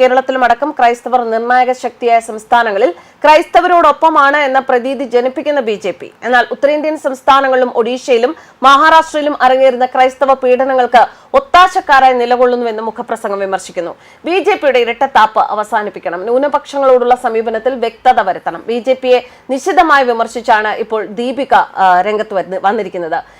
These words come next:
ക്രൈസ്തവർ നിർണായക ശക്തിയായ കേരളത്തിലും ഗോവയിലും ഉൾപ്പെടെ ക്രൈസ്തവർക്കൊപ്പമാണ് എന്ന പ്രതീതി ബി ജെ പി ജനിപ്പിക്കുന്നു. എന്നാൽ ഒഡീഷ, മഹാരാഷ്ട്ര പോലുള്ള സംസ്ഥാനങ്ങളിൽ ക്രൈസ്തവ പീഡനങ്ങൾക്ക് ഒത്താശക്കാരാണ് ബി ജെ പി.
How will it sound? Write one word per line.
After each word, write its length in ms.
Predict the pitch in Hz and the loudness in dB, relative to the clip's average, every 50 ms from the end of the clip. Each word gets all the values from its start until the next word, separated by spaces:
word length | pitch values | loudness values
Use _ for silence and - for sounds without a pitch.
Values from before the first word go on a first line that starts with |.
| _ _ - | _ _ 0
ക്രൈസ്തവർ 540 | 269 294 311 359 349 - 427 349 359 339 339 | 2 2 2 2 0 -2 -2 0 2 2 2
നിർണായക 400 | 311 277 285 285 285 294 285 302 | 0 0 2 2 2 2 2 0
ശക്തിയായ 400 | 294 - 277 240 - 269 254 254 | -2 -4 -6 -4 2 4 4 4
കേരളത്തിലും 520 | 254 254 254 247 247 247 247 254 247 254 | 4 4 2 2 2 0 0 -2 -4 -2
ഗോവയിലും 440 | 233 220 226 226 214 233 247 254 240 | 0 0 0 2 2 2 2 2 0
ഉൾപ്പെടെ 280 | 190 208 - 226 214 240 | -2 -4 -4 -4 -4 -4
ക്രൈസ്തവർക്കൊപ്പമാണ് 1080 | - 247 226 220 226 233 - 247 240 208 - 220 214 - 247 254 247 226 220 226 226 | -2 -2 -2 -2 -2 -2 -2 -2 -2 -2 -4 -4 -4 -2 -2 0 0 0 0 0 -2
എന്ന 280 | 226 - - 214 214 208 | -2 -4 -4 -6 -6 -6
പ്രതീതി 500 | 214 220 214 208 220 226 226 190 208 180 | -6 -6 -8 -6 -6 -8 -8 -8 -8 -10
ബി 180 | - 202 220 | -8 -8 -8
ജെ 140 | 214 220 220 | -4 -4 -4
പി 100 | 208 208 | -6 -6
ജനിപ്പിക്കുന്നു. 540 | 185 208 196 185 175 196 175 196 190 185 - - - - - - | -8 -8 -8 -8 -8 -10 -10 -8 -8 -8 -10 -12 -18 -18 -10 -4
എന്നാൽ 240 | 247 254 269 269 - | 0 2 2 2 4
ഒഡീഷ, 340 | - 240 240 269 294 277 339 | 4 2 2 0 -2 -2 -2
മഹാരാഷ്ട്ര 540 | 294 277 254 247 254 254 262 262 262 - 269 | 0 2 2 2 4 4 4 2 2 0 0
പോലുള്ള 320 | 254 262 247 247 240 247 | 2 2 2 4 4 2
സംസ്ഥാനങ്ങളിൽ 640 | 254 - 254 247 247 - 262 240 240 214 175 175 214 | 2 0 -4 -10 -4 0 0 2 2 0 -2 -4 -4
ക്രൈസ്തവ 500 | 254 - 277 233 233 254 - - 269 269 | -4 0 0 0 0 0 -4 -4 -2 -2
പീഡനങ്ങൾക്ക് 680 | 262 262 247 240 247 254 294 294 294 277 247 240 240 220 | -2 -2 -2 -2 0 0 0 0 0 0 0 -2 -2 -4
ഒത്താശക്കാരാണ് 720 | 214 - 233 233 240 233 240 - 233 220 196 185 180 180 | -2 0 0 0 0 0 -2 0 2 2 2 2 0 -4
ബി 100 | 170 185 | -6 -8
ജെ 180 | 185 175 185 175 | -8 -8 -8 -8
പി. 220 | 170 196 185 - | -8 -10 -12 -12